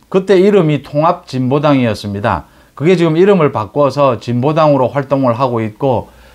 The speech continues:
이 민주당과 함께 비례대표 의원도 배출을 했습니다. 이 진보당, 민주당 함께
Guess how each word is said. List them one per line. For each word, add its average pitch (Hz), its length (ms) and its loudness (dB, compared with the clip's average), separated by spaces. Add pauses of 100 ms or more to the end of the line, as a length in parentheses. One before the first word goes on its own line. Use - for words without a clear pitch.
(140)
이 151 140 2
민주당과 160 580 2
함께 127 460 -2
비례대표 156 600 0
의원도 120 760 0 (560)
배출을 131 420 -2
했습니다. 90 640 -2 (320)
이 156 160 -4
진보당, 135 720 0
민주당 143 400 -2
함께 156 680 -2